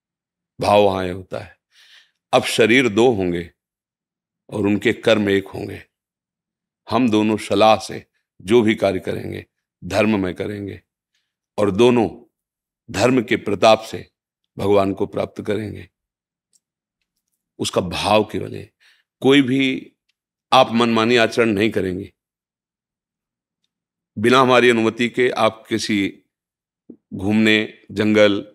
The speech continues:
ऐसे पिता के भी गृह में या राज दरबार में या जहाँ कोई मदिरा पिए बैठा हो मद्यशाला आदि के पास,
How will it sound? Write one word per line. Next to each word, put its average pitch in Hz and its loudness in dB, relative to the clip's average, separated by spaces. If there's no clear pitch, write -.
ऐसे 107 -16
पिता 127 4
के 135 2
भी 120 0
गृह 120 4
में 127 -6
या 104 0
राज 113 6
दरबार 117 4
में 120 -4
या 104 0
जहाँ 110 2
कोई 110 0
मदिरा 107 2
पिए 110 0
बैठा 107 -2
हो 107 2
मद्यशाला 107 -2
आदि 104 -4
के 104 -8
पास, 120 -6